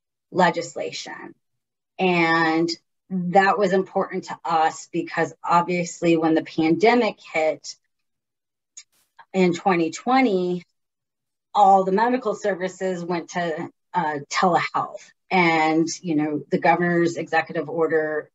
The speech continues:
allowed for that to happen. But we saw direct impact, um, on full and equal effective communication access for medical care through telehealth.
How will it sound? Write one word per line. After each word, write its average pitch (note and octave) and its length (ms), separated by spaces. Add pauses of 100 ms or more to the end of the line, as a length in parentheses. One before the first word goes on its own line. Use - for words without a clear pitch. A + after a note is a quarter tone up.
allowed G3 400
for D#3 160
that - 340
to - 60
happen. C#3 440 (720)
But F#3+ 260
we A3+ 320
saw F3+ 360
direct F3 400 (100)
impact, - 840 (100)
um, D#3 640
on D#3+ 580 (1200)
full F#3 460 (160)
and F3 240
equal E3 540 (120)
effective D#3 460
communication E3+ 760
access D3+ 560
for E3 160
medical D4 400
care D#3 340
through G3 260
telehealth. - 640